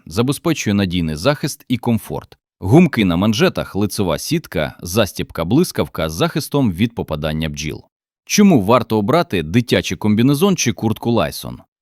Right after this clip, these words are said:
Безпека, перш за все. Якісна пасічна екіпіровка адаптована під дітей, виховання нового покоління пасічників. Дитина одягається як дорослий,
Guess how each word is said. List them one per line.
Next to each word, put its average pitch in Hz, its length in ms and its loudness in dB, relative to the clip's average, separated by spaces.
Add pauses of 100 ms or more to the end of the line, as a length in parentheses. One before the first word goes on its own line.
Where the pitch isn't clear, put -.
(120)
Безпека, 95 880 0
перш 156 220 0
за 101 100 -2
все. - 360 -6 (320)
Якісна 147 540 0
пасічна 110 640 -2
екіпіровка 120 720 0
адаптована 127 580 0
під 120 260 -4
дітей, 71 560 -4
виховання 101 600 0
нового 101 440 2
покоління 87 460 -4
пасічників. 69 840 -6 (200)
Дитина 175 380 4
одягається 131 720 2
як 104 280 0
дорослий, 101 580 0